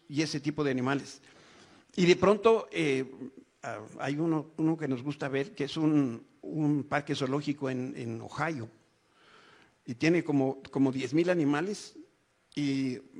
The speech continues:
médicos, tiene ciento veinte veterinarios atendiendo el zoológico. Es igualito que el de México,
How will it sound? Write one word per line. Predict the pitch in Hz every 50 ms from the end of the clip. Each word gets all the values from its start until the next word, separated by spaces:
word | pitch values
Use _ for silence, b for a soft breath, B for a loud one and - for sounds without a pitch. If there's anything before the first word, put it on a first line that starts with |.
| - _ _ _
médicos, | - 135 127 139 170 180 180 165 175 196 196 190 - - - -
tiene | 175 160 156
ciento | 147 - - - 208 202 202 - 175
veinte | 160 180 180 165 170 175
veterinarios | 165 147 117 143 139 127 131 135 156 165 165 143 160
atendiendo | 135 120 - 120 123 120 143 156 156 147
el | 139
zoológico. | - - 117 117 135 127 - - - - - -
Es | 208 160 -
igualito | 214 165 185 196 226 190 - 190 147
que | - 143
el | 139 131 123 123 123
de | 120
México, | 123 139 135 - - 202 - -